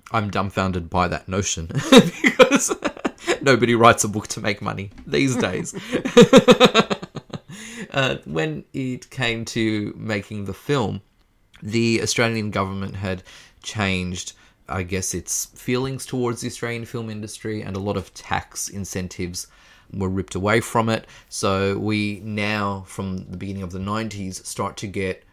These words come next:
Australian movies that are made on a lower budget and probably have less of a,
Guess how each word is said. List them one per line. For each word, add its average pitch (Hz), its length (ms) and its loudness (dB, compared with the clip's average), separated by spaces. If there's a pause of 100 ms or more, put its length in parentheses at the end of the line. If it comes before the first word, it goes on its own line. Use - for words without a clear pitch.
(100)
Australian 95 480 -6
movies 87 380 -8
that 95 100 -4
are 92 120 -4
made 90 440 -4 (260)
on 98 140 -6
a 90 80 -4
lower 85 320 -4
budget 85 640 -8 (500)
and 95 160 -8
probably 90 440 -8
have 85 220 -6
less 87 400 -8
of 87 120 -8
a, 90 80 -4